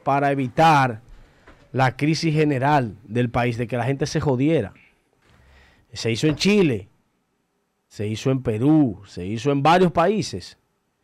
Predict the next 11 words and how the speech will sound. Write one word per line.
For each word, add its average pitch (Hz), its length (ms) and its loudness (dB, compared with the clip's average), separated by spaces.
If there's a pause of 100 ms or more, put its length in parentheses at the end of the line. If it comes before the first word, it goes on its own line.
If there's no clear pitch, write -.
(260)
Pero 147 180 0
en 165 60 4
República 180 440 2
Dominicana, 165 680 0
los 131 140 -4
dueños 170 320 2
de 175 60 0
ese 170 140 -4
dinero 147 380 -2
lo 127 140 -6
que 120 380 -6